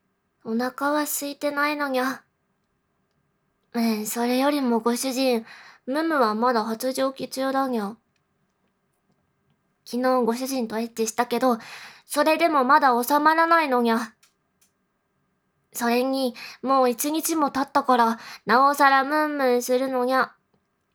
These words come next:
だから、ご飯はエッチした後でいいのにゃ。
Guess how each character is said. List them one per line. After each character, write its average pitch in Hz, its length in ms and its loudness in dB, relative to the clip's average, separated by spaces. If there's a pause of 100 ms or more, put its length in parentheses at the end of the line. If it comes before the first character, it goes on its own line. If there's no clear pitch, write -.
(760)
だ 262 140 0
か 277 140 -2
ら、 233 280 -2 (720)
ご 320 140 2
飯 330 260 4
は 202 180 2
エ 247 60 2
ッ 294 120 -10
チ 277 140 -4
し - 60 -6
た 220 160 -2
後 294 200 0
で 254 120 2
い 240 100 -2
い 320 100 -4
の 320 100 -2
に 254 140 -2
ゃ。 220 120 -12